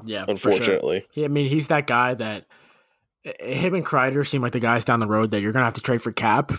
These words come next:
Speaker 1: but you're gonna have to include an asset maybe to do it, especially Kreider. I mean, I, it's tough 'cause you, it's like, oh, hindsight, oh, why did we sign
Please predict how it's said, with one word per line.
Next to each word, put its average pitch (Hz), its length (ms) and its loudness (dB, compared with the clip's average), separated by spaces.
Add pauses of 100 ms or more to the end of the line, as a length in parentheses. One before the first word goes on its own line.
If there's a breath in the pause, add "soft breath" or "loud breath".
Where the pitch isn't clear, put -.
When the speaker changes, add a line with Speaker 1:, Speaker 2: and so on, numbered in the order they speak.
(120)
Speaker 1:
but 113 200 2
you're 113 140 -2
gonna 113 160 0
have 107 100 -4
to 113 60 -2
include 110 240 -2
an - 100 -10
asset 92 460 -2
maybe 98 220 -2
to - 120 -10
do 90 180 -2
it, 95 40 2
especially 131 340 0
Kreider. 73 400 -2
I 65 60 -6
mean, 87 260 -10 (440 loud breath)
I, 143 200 2
it's 156 320 2
tough 160 220 0
'cause 117 180 -2
you, 127 140 2
it's 127 160 0
like, 110 280 -2 (100)
oh, 131 160 4
hindsight, 143 500 2
oh, 113 160 0
why 104 180 2
did 120 100 0
we 120 80 2
sign 107 500 -2